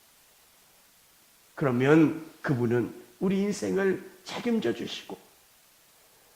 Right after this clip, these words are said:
왜 그들이 저기 강에서 가나안 땅에서 지배를 받은 게 아니에요. 더 강한 적도 하나님이 함께 해주시면 무찌르고 승리할 수 있는데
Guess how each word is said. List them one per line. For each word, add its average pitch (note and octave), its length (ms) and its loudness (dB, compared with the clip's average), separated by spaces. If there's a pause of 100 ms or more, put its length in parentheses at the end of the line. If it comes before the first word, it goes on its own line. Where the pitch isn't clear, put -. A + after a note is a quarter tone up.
(100)
왜 E3+ 200 10
그들이 F3+ 880 10
저기 F#3 380 2
강에서 G3+ 1000 4
가나안 C#3 480 2
땅에서 C#3 720 -4
지배를 A3+ 460 2
받은 G3 300 2
게 G3+ 80 2
아니에요. G2 320 -2 (2250)
더 A3 460 12
강한 A3+ 500 12
적도 G#3 840 8
하나님이 G#3 440 12
함께 G#3+ 360 10
해주시면 F#3 840 6
무찌르고 F#3+ 1000 2
승리할 A#3+ 420 6
수 A#3 160 0
있는데 G3+ 480 0